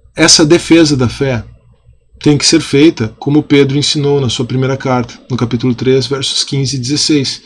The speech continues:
Nós temos sim que estar sempre prontos para fazer uma apologia, uma defesa. A palavra no original é apologia, em grego. Para fazer uma apologia, para dar as razões, uma apologia da razão.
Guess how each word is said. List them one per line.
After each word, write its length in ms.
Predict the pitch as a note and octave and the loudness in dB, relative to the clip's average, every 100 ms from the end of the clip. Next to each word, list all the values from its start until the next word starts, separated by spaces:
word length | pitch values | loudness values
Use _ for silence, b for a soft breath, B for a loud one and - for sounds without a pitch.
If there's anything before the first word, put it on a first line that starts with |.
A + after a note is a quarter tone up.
| B B B | B B B
Nós 180 | C#3+ - | -4 0
temos 260 | F3+ G3 | 2 2
sim 360 | - D#3+ G3 F3 b b b | 0 2 2 0 b b b
que 120 | - | 0
estar 280 | - E3 D#3 | 2 2 2
sempre 320 | - E3+ D#3+ | 2 0 -2
prontos 760 | - C3 C#3+ E3 D#3+ A#2 - - b b | -4 0 0 0 -4 -6 -8 -10 b b
para 400 | C#3+ D3+ D#3+ D#3+ - _ _ _ _ | 0 4 4 2 -6 _ _ _ _
fazer 560 | - F#3 F3 B2+ F3 G#3+ | 0 2 4 6 6 6
uma 280 | G#3 F#3+ F#3 | 4 4 2
apologia, 760 | F#3+ G3 G3 F3 D3 G3+ A3 C3 | 2 4 4 4 4 4 6 4
uma 180 | B2 | 2
defesa. 560 | C3 C#3+ - G3+ F#3+ A#2+ | 0 -2 2 4 4 2
A 40 | |
palavra 380 | A2 C3 C#3+ D3 | 0 -2 -2 -2
no 80 | D3+ | -2
original 600 | C#3 B2+ C3+ C#3 D3+ - - | -2 -2 -4 -4 -8 -10 -8
é 140 | C3+ | -4
apologia, 720 | C3 C3 D3 C#3+ C3+ F3 D#3+ | -4 -2 -2 -2 -2 -2 0
em 120 | A#2+ | 2
grego. 360 | B2 C3+ A#2+ A2 B B B B - | 0 0 0 -4 B B B B 0
Para 160 | E3 | 2
fazer 260 | F3 F3 F3+ | 2 2 2
uma 160 | F#3 F3+ | 2 0
apologia, 640 | F3+ F3+ D#3 C3 G3+ F#3 | 2 4 4 4 4 4
para 300 | - D3+ D3+ | 4 4 4
dar 460 | A#2+ D3+ G3 G3+ E3+ | 4 6 6 6 4
as 200 | C#3 G#2+ | 2 0
razões, 840 | C3 B2 A#2 E3+ F#3+ C3+ - - _ b b b b b - | 0 0 0 0 0 0 -2 -8 _ b b b b b -4
uma 180 | B2+ C3+ | 0 0
apologia 640 | - D#3+ D3+ A#2 D3+ F#3 | 4 6 6 4 4 4
da 120 | D3 | 4
razão. 560 | B2 B2+ A#2 F3 E3 | 2 0 2 2 2